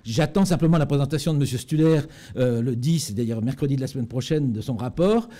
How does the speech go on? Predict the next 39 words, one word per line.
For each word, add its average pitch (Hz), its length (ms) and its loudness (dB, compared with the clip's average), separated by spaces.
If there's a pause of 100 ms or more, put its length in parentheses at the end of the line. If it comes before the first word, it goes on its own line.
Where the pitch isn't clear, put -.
(160)
pour 131 140 -4
voir 165 240 0
si, 170 400 -2
euh, 131 180 -2
il 123 120 -4
va 135 120 -2
apporter 135 360 -4
un 143 100 -2
complément, 135 440 -4
puisqu'il - 300 -6
a 127 120 -6
consulté 143 520 0
beaucoup 120 220 -6
de 110 60 -8
gens, 135 140 -6
dont 117 80 -6
certains 135 280 -4
parmi 107 260 -2
nous 107 120 -2
ici. - 320 -8 (680)
Donc, 196 240 4 (320)
euh, 151 240 0
attention, 190 600 0
il 165 100 -2
faut 156 140 0
renoncer 214 400 2
à - 20 0
la 185 100 0
généralisation 175 760 0 (360)
dans, 143 220 -2
dans, 127 240 -4
dans, 127 240 -4 (320)
dans, 120 240 -8
dans 131 100 -2
l'équipement, 175 680 2 (520)
dans, 143 460 0
euh, 123 260 0
le 131 140 0
faire. 180 460 0